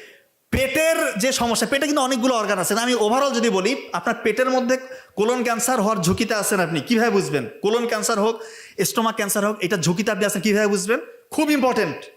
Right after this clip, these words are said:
এই কথাটা খুবই ইম্পর্টেন্ট। বাংলাদেশে আমি যত রোগী দেখি, হাজার হাজার পেশেন্ট আমি দেখি, বেশিরভাগ মানুষের মধ্যে দেখি এই সমস্যা। তার পায়খানার মধ্যে ইরেগুলারিটি,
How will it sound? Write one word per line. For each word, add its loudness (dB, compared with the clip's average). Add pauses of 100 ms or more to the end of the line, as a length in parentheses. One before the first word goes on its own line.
(360)
এই 2
কথাটা 0
খুবই 0
ইম্পর্টেন্ট। -2 (540)
বাংলাদেশে 0
আমি 2
যত 0
রোগী 4
দেখি, -2
হাজার 0
হাজার 0
পেশেন্ট 0
আমি 0
দেখি, -4 (260)
বেশিরভাগ 2
মানুষের 0
মধ্যে -4
দেখি -2
এই 0
সমস্যা। -8 (1400)
তার -2 (100)
পায়খানার 0
মধ্যে 2
ইরেগুলারিটি, 2